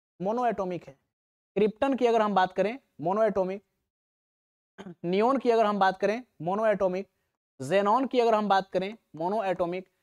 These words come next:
रेडॉन की अगर हम बात करें, मोनोएटॉमिक। यानी कि पीरियोडिक टेबल में जो आप ग्रुप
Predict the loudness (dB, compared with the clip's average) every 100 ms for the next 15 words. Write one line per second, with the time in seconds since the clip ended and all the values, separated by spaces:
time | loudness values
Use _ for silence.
0 | _ 0 4 4 2 2 2 2 2 0
1 | 0 0 -2 -4 _ _ -10 -8 -8 -10
2 | -16 -18 -20 _ _ _ _ _ _ _
3 | _ _ -2 0 2 -2 0 2 2 0
4 | 0 2 2 0 -6 -10 -6 0 0 0
5 | 0 0 0